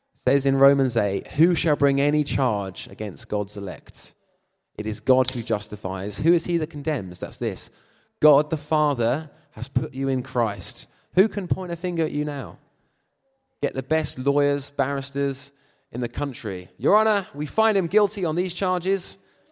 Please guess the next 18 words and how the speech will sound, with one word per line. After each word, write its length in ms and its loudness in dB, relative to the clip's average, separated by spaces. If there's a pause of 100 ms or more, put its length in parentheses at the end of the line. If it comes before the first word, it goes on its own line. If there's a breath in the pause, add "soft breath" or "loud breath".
(160 soft breath)
Good 140 2
for 140 -6
you. 340 0 (380)
I 80 2
don't. 280 -4 (1900)
I 60 0
don't 200 -2
condemn 380 -8
you. 220 -12 (960)
Christ 280 -4
has 120 -10
taken 340 -8
the 80 -12
punishment. 580 -18 (1300)
Is 120 2
that 200 2
God 220 6
saying, 380 2